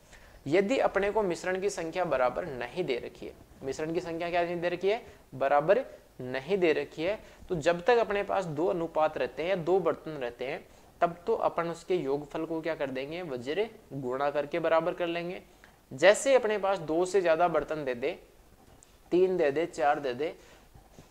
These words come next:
तो उनका जो योगफल आता है उस योगफल को अपन क्या करेंगे, उस योगफल का अपन लेंगे एलसीएम और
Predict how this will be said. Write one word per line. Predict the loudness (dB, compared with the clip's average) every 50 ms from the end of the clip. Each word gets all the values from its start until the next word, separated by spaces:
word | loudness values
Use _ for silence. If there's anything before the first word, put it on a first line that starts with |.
| _ _ _ _ -2 2
तो | 2 4
उनका | 4 4 4 6 6 6 6
जो | 6 4
योगफल | 2 4 4 4 2 2 0 2 4 4
आता | 4 4 0 -4
है | -6 -6 -8 -10 -10 -14 -20 -20 -20 -20 -20 -20 _ _ -20 -20 _ -10 -6 -6
उस | -6 -6 -6
योगफल | -6 -2 2 2 2 2 2 0 0 0 2
को | 2 2 2
अपन | 2 0 0 -4 -6 -6
क्या | -4 -4 -4
करेंगे, | -4 -4 -4 -4 -4 -4 -6 -6 -6 -6 -8
उस | -8 -6 -4
योगफल | -4 -2 0 0 0 0 -2 -2 -2 0 0 0
का | 0 0
अपन | -2 -2 -2 -2 -4
लेंगे | -2 -4 -4 -6 -6 -8 -10 -8 -8
एलसीएम | -6 -4 -4 -6 -6 -8 -10 -8 -8 -10 -10 -14 _ -20 -20 -20 -20 -20 -20 -20 -20 -10 0 4
और | 6 6 6 4 2